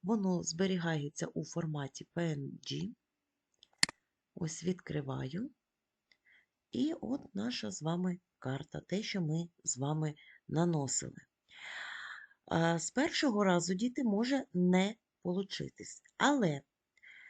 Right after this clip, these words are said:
ви спробуєте, так як і в мене, як ви бачили, не все виходило, то зображення могло стрибати. Тому ви пробуйте, якщо розширити зображення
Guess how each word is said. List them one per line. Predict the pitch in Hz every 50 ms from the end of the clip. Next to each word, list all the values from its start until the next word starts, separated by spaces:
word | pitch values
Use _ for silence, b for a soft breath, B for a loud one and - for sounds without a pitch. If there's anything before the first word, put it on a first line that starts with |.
| B B B B B B B B _ _ _ -
ви | - - - 180 180 214 240 254 254 240 247 247
спробуєте, | - - - - - 202 196 190 180 170 151 185 196 202 208 - 226 220
так | 220 - 226 226 226
як | 208 190 196 -
і | 190
в | 170
мене, | 165 170 170 170 165 170 165
як | 170 175 175 -
ви | 180 175
бачили, | 160 175 175 170 170 - 170 156 160 165 165
не | 165 160 170
все | 165 - - - 170 165 156 - - -
виходило, | - 170 - - - 151 147 147 - 165 165 180 226 247 247 B B B B B B _
то | - 202 190 180 175 170 160
зображення | 147 160 165 151 160 160 160 165 - 190 190 196 220 226
могло | 226 233 226 220 233 233
стрибати. | 226 - - 220 226 208 202 214 208 214 208 - 220 214 B B B B B B B _
Тому | - 254 269 254 240 214 160 - - -
ви | - 233 240 233
пробуйте, | - - 240 254 240 180 170 190 175 180 - 170 156
якщо | 151 156 196 202 202 - - - 170 147 127 B B B B B -
розширити | 185 220 269 254 - - - - 160 160 165 175 165 175 175 175 - 175
зображення | 160 - 180 170 165 175 170 165 165 165 - 170 165 160 165 170 165